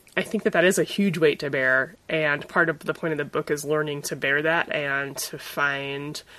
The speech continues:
ways to act within that that are not defeatist and don't spread this concept of defeat. Um, but within that, I wanna say that I think that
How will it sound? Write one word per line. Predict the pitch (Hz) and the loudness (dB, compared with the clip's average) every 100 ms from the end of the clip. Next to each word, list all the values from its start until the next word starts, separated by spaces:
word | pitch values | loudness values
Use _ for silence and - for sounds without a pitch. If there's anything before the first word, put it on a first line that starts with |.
| - - - | -20 -20 -6
ways | 170 151 139 143 147 | 0 2 2 0 -2
to | - - 170 | -2 0 0
act | 139 139 - - | 4 4 2 -2
within | 185 180 190 | 0 0 0
that | 202 196 - 156 | 2 0 0 -2
that | 151 139 - - - | 0 0 -2 -4 -2
are | 147 | -2
not | 147 147 147 143 147 | -2 -4 0 2 2
defeatist | 151 160 175 180 214 - - | -2 -4 0 2 0 -2 -4
and | 151 | -4
don't | 156 143 | -2 -2
spread | - - 139 156 143 | -2 -2 0 0 -2
this | 156 143 - - - - | -2 0 0 2 0 -4
concept | - 156 175 202 214 | -2 0 2 2 4
of | 208 | 4
defeat. | 214 220 214 180 - - - - - - | 2 2 0 -2 -8 -20 -20 -20 -14 0
Um, | 170 160 160 156 - - | 4 4 4 0 -6 -12
but | 170 190 160 - - - - _ | -2 4 4 4 -4 -6 -12 _
within | 190 196 247 269 | 6 8 10 10
that, | 208 160 | 10 10
I | 180 | 8
wanna | 175 175 | 6 4
say | 185 196 | 2 2
that | 185 | 2
I | 170 | 2
think | - 233 226 | 2 -2 4
that | 196 - | 6 6